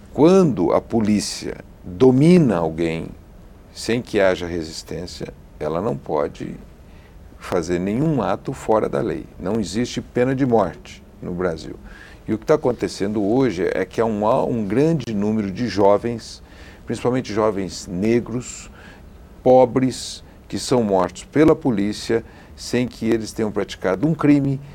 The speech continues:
sem que eles tenham e, é, resistido à ação policial, e mesmo se tivessem na sua ficha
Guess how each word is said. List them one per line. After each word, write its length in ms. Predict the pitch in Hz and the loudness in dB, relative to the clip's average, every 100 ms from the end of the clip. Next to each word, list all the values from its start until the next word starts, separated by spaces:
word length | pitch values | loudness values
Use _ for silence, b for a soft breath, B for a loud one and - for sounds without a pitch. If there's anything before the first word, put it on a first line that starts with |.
| B | B
sem 240 | - 117 117 | -4 -4 -4
que 220 | - 107 | -4 -2
eles 440 | 107 113 107 - | 2 0 0 -10
tenham 440 | - 98 92 80 - B B B - - | -2 -2 0 -6 -8 B B B -20 -10
e, 420 | - 101 95 85 - | -4 -2 0 0 0
é, 760 | 98 90 87 82 85 90 - | 2 2 2 0 -2 -4 -6
resistido 800 | - 123 101 - - - 160 127 | 0 0 0 -8 -6 0 0 2
à 60 | 98 | 0
ação 280 | - 95 92 | -2 -4 -4
policial, 680 | - 87 - 98 104 135 - B B - | -4 -8 -4 2 2 2 -4 B B -4
e 100 | 151 | 0
mesmo 500 | 165 214 196 151 135 | 6 8 6 4 0
se 480 | - - 90 90 - - | -2 0 0 -2 -10 -20
tivessem 720 | - 90 117 143 - 98 87 - - - | -8 0 4 4 2 -4 -6 -10 -18 -20
na 200 | - 85 | -12 -10
sua 240 | 85 - 117 | -6 0 0
ficha 500 | - 151 139 - | 0 -2 -2 -8